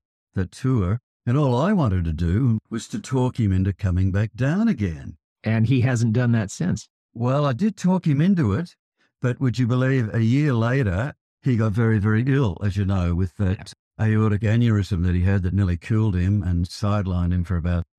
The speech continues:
Speaker 1: two and a half years. And apparently on doctor's advice, they said that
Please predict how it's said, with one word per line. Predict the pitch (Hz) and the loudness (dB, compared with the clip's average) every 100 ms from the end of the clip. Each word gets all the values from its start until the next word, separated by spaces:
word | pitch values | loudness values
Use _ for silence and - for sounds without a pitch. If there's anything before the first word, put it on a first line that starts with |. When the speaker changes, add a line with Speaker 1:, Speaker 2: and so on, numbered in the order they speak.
| _ | _
Speaker 1:
two | 104 | 0
and | 92 | 2
a | 87 | 2
half | 87 92 | 0 0
years. | 92 95 90 | 0 0 0
And | 90 87 - _ | -4 -4 -10 _
apparently | 131 127 101 | -2 0 0
on | 90 95 | 0 0
doctor's | 104 - 95 | -2 -2 -4
advice, | 92 80 92 95 95 | -2 0 0 0 -2
they | - 87 | -4 -4
said | - 104 92 78 | -2 -2 -2 0
that | 87 | -2